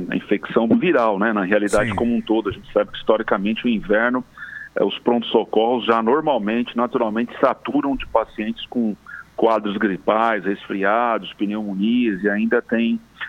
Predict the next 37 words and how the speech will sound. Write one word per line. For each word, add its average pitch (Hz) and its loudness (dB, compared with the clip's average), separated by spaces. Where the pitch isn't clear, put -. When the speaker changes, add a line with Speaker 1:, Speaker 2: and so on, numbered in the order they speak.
Speaker 1:
pela 113 4
proa 117 2
ainda 120 2
o 110 -2
coronavírus, 110 -2
que 107 0
é 98 2
o 98 2
grande 101 0
fantasma 104 2
aí 110 -2
que - 0
o 104 2
mundo 107 0
todo 107 2
tá, 107 2
tá 101 2
lutando 101 0
contra, 95 0
né? 101 0
Speaker 2:
Ah, - 0
Speaker 1:
Nós 202 2
Speaker 2:
agora, 240 2
Speaker 1:
temos 233 2
que 240 0
Speaker 2:
por 262 2
falar 202 4
Speaker 1:
continuar 156 4
alerta, 147 2
só 139 4
Speaker 2:
Uhum. 151 2
Speaker 1:
isso, 165 -4
nós 131 -4
temos 117 -4
que - -12
continuar 135 0
atentos, 156 0